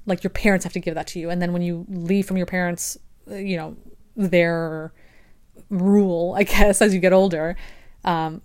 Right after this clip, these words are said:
then you have to find that validation from somebody else. But it's like, we're never taught to find it from ourselves. And I'm sure some people are, and you guys are lucky, and I hate you. Thank you very <laughs> much. But a lot of us, myself included, we're not taught to seek that validation ourselves, to trust ourselves, to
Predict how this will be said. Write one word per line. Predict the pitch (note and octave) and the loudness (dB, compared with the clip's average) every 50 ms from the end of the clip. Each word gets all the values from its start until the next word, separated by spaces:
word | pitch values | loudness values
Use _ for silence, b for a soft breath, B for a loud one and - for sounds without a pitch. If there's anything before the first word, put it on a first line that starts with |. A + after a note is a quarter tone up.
| - | -12
then | - F#3 G3 G3 | -4 -2 0 0
you | G3 | 0
have | F#3 | 0
to | - | -2
find | - - F#3 F#3 F3+ | -4 0 0 2 2
that | F3 F3 | 2 2
validation | E3+ E3+ E3+ E3+ E3 - E3+ | 2 2 2 2 0 -2 -8
from | - E3+ F#3 F3+ | -8 -8 -8 -8
somebody | - - E3+ E3 E3+ E3 D#3 D#3+ F#3+ | -6 -6 -4 -4 -2 -2 -2 2 2
else. | B3 A3+ F3 - | 2 2 2 0
But | - F#3+ F3 | -4 -6 -6
it's | E3+ | -2
like, | - F3+ F3 - | -4 -4 -2 0
we're | F#3+ | 0
never | F#3+ F#3 F#3 F3+ G#3 | 0 0 0 -2 -4
taught | G3 - - G3 F#3+ - | -8 -6 -8 -8 -6 -6
to | F#3 | -8
find | - - - F#3 F#3 F#3 F3+ E3+ | -10 -8 -4 0 2 2 2 0
it | E3+ F3 - | -2 -4 -4
from | - - F3+ E3+ | -4 -4 -4 -4
ourselves. | D#3+ D#3 - - F#3+ F3 - - - - - - | -4 -8 -6 -4 -4 -4 -4 -8 -12 -16 -6 -2
And | A3+ | -2
I'm | G#3 G3+ | -2 0
sure | - F4 - | -2 -2 -4
some | - - F#3+ F3 | -2 -2 -4 -4
people | F3+ F3 F3 E3+ D#3+ - | -2 -2 -4 -4 -4 -4
are, | - D3 D3 F3 A#3 D#4 - - | -8 -8 -4 -4 -4 -4 -4 -2
and | G3 F#3 | -4 -2
you | E3+ | 0
guys | F3 E3+ E3 | -2 -2 -2
are | E3+ E3 | -2 -2
lucky, | D#3 D3 C#3 C#3+ - - G#3+ A#3 C4 A#3 | -2 -2 -4 -6 -4 -2 -2 -2 0 0
and | F#3+ E3+ | -2 -2
I | D#3 D#3+ | -4 -6
hate | - - - E3 D#3+ - - | -8 -10 -12 -12 -12 -8 -4
you. | C#4 E4+ G4+ A4 A4 - | -2 0 0 0 0 -2
Thank | G#3+ - - | -6 -4 -4
you | F#3 F3 | -4 -4
very | E3+ E3 D#3 E3+ G#3+ B3+ - | -4 -4 -2 0 0 0 2
<laughs> | - | 2
much. | - G#3+ A#3 - - - B B B B B B B B B B B - | 2 2 2 0 -6 -12 B B B B B B B B B B B 0
But | - C4+ C4+ - | 2 4 4 6
a | A3+ A3 | 4 2
lot | A3 G3+ G#3 G#3 | 4 4 4 4
of | G#3 F#3+ | 4 2
us, | G3 G3 - - - - - - | 2 0 -2 -6 -12 -20 -20 -8
myself | - G3 F3+ F#3 F#3+ B3+ B3+ B3 | -2 0 2 2 4 2 2 0
included, | A#3+ - B3 A#3 G#3 G#3 G3+ F#3+ | 0 2 2 2 2 2 0 0
we're | G3 G3 | -2 -2
not | G#3+ A3 - - | -4 -6 -8 -8
taught | - - - - | -8 -8 -8 -8
to | - - G#3 | -10 -8 -2
seek | - - - - A#3 - | 0 2 2 4 2 2
that | - F#3 F3 | 2 0 0
validation | E3+ D#3+ E3 D#3+ D#3 - - | 0 -2 -2 -4 -6 -8 -10
ourselves, | - - - - - | -12 -10 -12 -14 -8
to | - F3+ | -8 -8
trust | - - - G#3 F#3 - - F3 | -8 -4 -2 -2 -2 -2 -4 -6
ourselves, | E3 - - - E3 D3+ D#3 - | -6 -6 -4 -4 -2 -2 -2 -4
to | - - - F3+ E3+ D#3+ D#3+ | -6 -8 -6 -4 -4 -4 -6